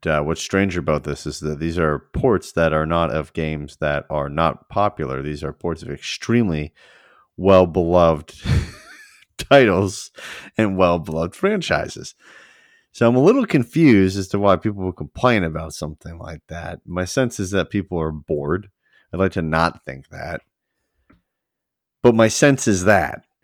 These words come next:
What say you, sir? What say you?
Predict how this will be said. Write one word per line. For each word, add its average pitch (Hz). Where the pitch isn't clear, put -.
What 120
say 131
you, 107
sir? 69
What 104
say 101
you? 78